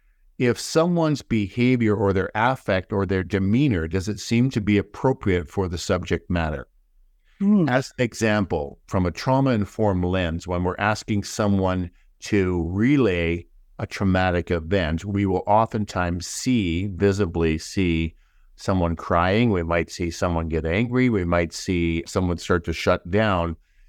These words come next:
Speaker 1: And unless they're master manipulators and actors, that is an actual thing that's going on. So we might look at that and say, "Well, within that context,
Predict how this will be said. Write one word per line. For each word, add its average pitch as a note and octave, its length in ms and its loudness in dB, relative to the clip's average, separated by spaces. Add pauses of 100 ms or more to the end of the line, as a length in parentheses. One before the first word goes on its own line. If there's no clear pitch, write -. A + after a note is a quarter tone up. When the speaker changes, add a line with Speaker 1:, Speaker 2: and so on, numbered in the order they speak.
Speaker 1:
And A2 140 0
unless D3+ 380 2
they're C3 120 2
master A2 400 0
manipulators F#2 720 0
and F2 140 0
actors, F2+ 640 0
that A2+ 280 2
is A2 180 0
an G2 140 -2
actual F#2+ 480 -2
thing F#2+ 260 -2
that's E2+ 140 -6
going E2 320 0
on. F2 280 0
So G2+ 140 -4
we G#2+ 80 0
might C#3+ 240 0
look C3 240 -2
at G#2 160 -2
that B2+ 240 2
and F#2 120 -4
say, F#2+ 320 0 (380)
"Well, G#2 180 2
within B2+ 480 0
that A#2 260 -2
context, C3+ 1080 -4